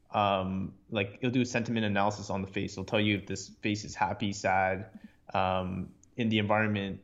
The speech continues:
what, what's going on right now. Are you eating lunch? Are you eating breakfast? They'll, like, um, basically tag that whole photo with, um,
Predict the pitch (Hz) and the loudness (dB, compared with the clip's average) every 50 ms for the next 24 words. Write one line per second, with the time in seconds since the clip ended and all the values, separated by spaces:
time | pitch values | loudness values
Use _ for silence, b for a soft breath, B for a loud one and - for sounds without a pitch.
0 | _ _ - 113 104 104 104 - - - - - 107 - 107 107 110 - - 107 | _ _ -8 -2 0 0 0 -2 -6 -10 -8 -6 -6 -2 0 -2 -2 -2 -2 -2
1 | 101 101 95 95 98 98 98 107 101 98 104 101 98 101 101 98 101 101 101 98 | -2 -2 -2 -2 -2 -2 0 0 0 0 0 0 0 0 0 -2 -2 -2 -4 -4
2 | 95 98 101 107 107 - 98 92 92 101 92 95 95 95 98 95 101 - - 104 | -2 0 0 0 0 -2 -2 -2 -2 -2 -2 -4 -2 0 0 0 0 0 0 0
3 | 104 101 - - - - b b b b b b _ - 113 113 113 113 117 101 | 0 0 -2 -6 -12 -18 b b b b b b _ 2 4 4 6 6 4 4
4 | 98 104 98 101 - - - - - _ - 104 98 95 95 92 92 95 - 101 | 2 2 2 0 -2 -6 -12 -18 -12 _ -4 -2 0 0 0 0 -2 -4 -6 -8
5 | - - - - - - _ _ - 117 110 107 - - - 117 101 95 101 98 | -10 -14 -18 -20 -20 -20 _ _ 2 2 2 2 -2 -4 -2 -2 -2 0 -2 -4
6 | 82 - - - _ _ - - 110 107 107 107 104 104 107 - - _ _ _ | -6 -8 -12 -18 _ _ 0 2 4 4 4 2 0 -2 -6 -10 -18 _ _ _
7 | _ - 104 95 - - 107 101 104 - 98 101 101 113 123 135 131 117 104 104 | _ -2 -2 -2 0 -2 -2 -2 -2 -2 -2 0 2 2 2 0 0 0 -2 -2
8 | 107 107 - - - - 101 - - 101 98 101 - - - | -4 -6 -10 -14 -8 -6 -4 -4 -2 -4 -4 -4 -6 -8 -10